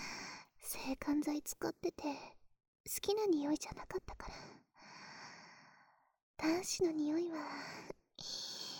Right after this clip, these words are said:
やっぱり、汗でムレムレじゃないと。<laughs> ああ、今も、先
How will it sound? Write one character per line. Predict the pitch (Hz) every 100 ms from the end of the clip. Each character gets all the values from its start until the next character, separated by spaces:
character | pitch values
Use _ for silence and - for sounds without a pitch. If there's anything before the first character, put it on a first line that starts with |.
| - - -
や | 302
っ | - - -
ぱ | 294
り、 | - 311 339 - - - _ _ _ _ _ _ -
汗 | 247 - 277
で | - 214 -
ム |
レ | 240 302
ム | 349
レ | 370
じ | -
ゃ | 466
な | -
い | -
と。 | - - - - - _ _ _ _ _ _ _ _ _
<laughs> | 554 - 571 554 605 - - 762 - - _ _ - - - - - - - - - - _ _ _ _ _ _ _ _ _
あ | 277
あ、 | 277 302 330 - - - - - - - - - - - - -
今 | 330 320 302
も、 | 269 302 302 285 - - _ _ _ _ _
先 | - - 233